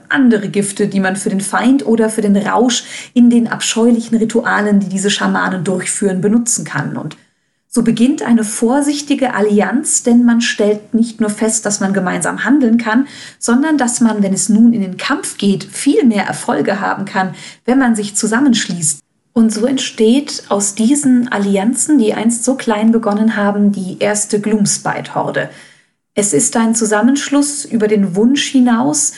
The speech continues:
Stärke zu haben, aber auch alles andere Leben auslöschen zu wollen, das nun dumm oder unvorsichtig genug ist, auch nur einen Fuß in den Untergrund zu setzen und den Weg dieser Gloomspite-Horden zu kreuzen,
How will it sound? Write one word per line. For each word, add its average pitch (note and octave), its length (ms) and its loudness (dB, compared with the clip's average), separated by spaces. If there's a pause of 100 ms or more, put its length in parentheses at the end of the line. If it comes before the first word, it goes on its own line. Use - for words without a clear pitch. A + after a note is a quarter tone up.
(160)
Stärke - 680 -4
zu C#4 260 -2
haben, C4 420 2 (140)
aber B3 420 0
auch B3 280 0 (100)
alles A#3+ 420 0
andere A#3 380 4
Leben G#3 420 0
auslöschen G3+ 580 0
zu A3+ 200 0
wollen, G3+ 300 0 (360)
das - 200 -2
nun B3+ 340 4
dumm C4 340 4
oder G#3+ 260 0
unvorsichtig A3 840 2
genug G#3 400 2
ist, - 260 -2
auch - 140 -6
nur A3 200 0
einen A3+ 300 2
Fuß G#3 460 -2
in A3 80 0
den G3+ 140 2
Untergrund G#3+ 680 0
zu - 80 -2
setzen G3+ 480 0 (340)
und A#3 160 4
den A3 220 0
Weg G3+ 320 0
dieser G3+ 240 0
Gloomspite-Horden G3 1080 -2
zu - 160 -4
kreuzen, G3+ 600 -2